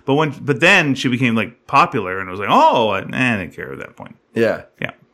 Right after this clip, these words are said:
Speaker 1: But go ahead, please.
Speaker 2: What about when she was on, was in Betsy's Wedding?
Speaker 1: I did, I,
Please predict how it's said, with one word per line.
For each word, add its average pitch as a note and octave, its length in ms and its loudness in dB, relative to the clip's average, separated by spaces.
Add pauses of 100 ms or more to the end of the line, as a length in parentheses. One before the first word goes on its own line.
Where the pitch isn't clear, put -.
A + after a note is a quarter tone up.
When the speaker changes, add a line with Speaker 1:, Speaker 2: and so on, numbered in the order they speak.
(240)
Speaker 1:
But A2+ 120 -2
go A#2 120 -4
ahead, G#2 180 -8
please. - 220 -20 (320)
Speaker 2:
What B2 100 0
about B2 140 2
when A#2 120 4
she A#2+ 100 -4
was G#2+ 80 -2
on, G2 200 -4 (140)
was G2 180 -10
in G2+ 120 -4
Betsy's G2+ 380 -6
Wedding? E2+ 400 -8 (380)
Speaker 1:
I C3 80 2
did, C#3 140 0
I, A#2+ 340 0